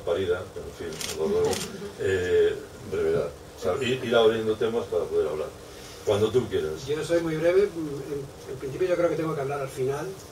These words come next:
Speaker 2: porque yo al final lo que hago es el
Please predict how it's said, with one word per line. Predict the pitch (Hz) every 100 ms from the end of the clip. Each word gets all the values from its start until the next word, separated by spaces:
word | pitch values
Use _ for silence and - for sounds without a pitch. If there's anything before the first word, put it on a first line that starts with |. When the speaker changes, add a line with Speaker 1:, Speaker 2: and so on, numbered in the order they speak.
| - 131
Speaker 2:
porque | 131 135 123
yo | 131 143 143
al | 147 131 -
final | 139 143 147
lo | 147
que | 143
hago | 147 147
es | 147 147
el | 139 131 127